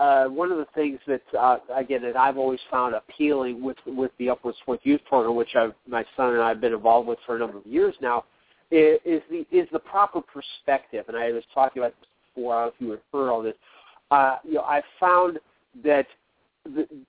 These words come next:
some of the youth sport, a lot of the youth sports culture, uh, can get a little skewed as far as perspective is concerned. Um, that's, uh, how do you go about what? How do you go about, as far as this team is concerned?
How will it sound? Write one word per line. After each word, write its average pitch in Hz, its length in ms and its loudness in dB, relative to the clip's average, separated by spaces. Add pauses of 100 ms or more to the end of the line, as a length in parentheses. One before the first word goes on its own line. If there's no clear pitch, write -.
(400)
some 233 140 2
of 196 100 2
the 160 80 -4
youth 160 300 -8 (180)
sport, 143 240 -2
a 135 60 2
lot 143 220 4
of 147 40 0
the 135 60 -10
youth 143 160 -8 (120)
sports 135 240 -4 (160)
culture, 131 500 0 (460)
uh, 117 400 6 (540)
can 196 240 2
get 175 140 2
a 151 40 0
little 135 240 -2 (220)
skewed 151 240 -2
as 135 80 -8 (100)
far 131 180 4
as 123 140 -6
perspective 131 600 -8
is 117 100 -10 (120)
concerned. 135 640 -4 (440)
Um, 123 480 4 (720)
that's, 175 200 4 (220)
uh, 139 260 2 (360)
how 247 240 4
do 254 100 -4
you 208 240 -6
go 175 240 -2
about 151 260 -2
what? 156 280 -2
How 208 140 2
do 214 60 -6
you 196 120 -8
go 170 120 -4
about, 156 140 0
as - 140 -8
far 196 200 4
as 156 60 -2 (120)
this 208 140 -2 (260)
team 165 280 -6
is 135 120 -4 (120)
concerned? 127 720 -2